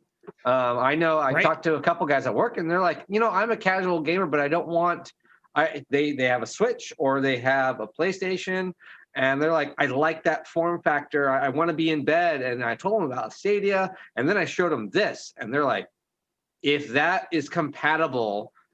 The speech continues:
Speaker 1: and my Wi-Fi is good enough," I'm like, "That's a game changer. This works. This is great."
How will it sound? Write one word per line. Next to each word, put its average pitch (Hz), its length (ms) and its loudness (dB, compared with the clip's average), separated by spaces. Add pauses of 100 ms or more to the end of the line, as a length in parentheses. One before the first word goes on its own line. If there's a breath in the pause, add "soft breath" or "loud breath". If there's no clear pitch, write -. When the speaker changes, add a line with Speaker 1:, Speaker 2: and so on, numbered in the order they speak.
(160)
Speaker 1:
and 123 180 -2
my 120 120 2
Wi-Fi 151 400 2
is 123 120 -2
good 156 160 0
enough," 107 380 0 (120)
I'm 113 160 -4
like, 104 220 -2 (460)
"That's - 220 0
a - 40 0
game 165 320 -2
changer. 90 340 -8
This 135 240 -6
works. 165 360 -4
This 123 160 -10
is - 120 -20
great." 139 360 -6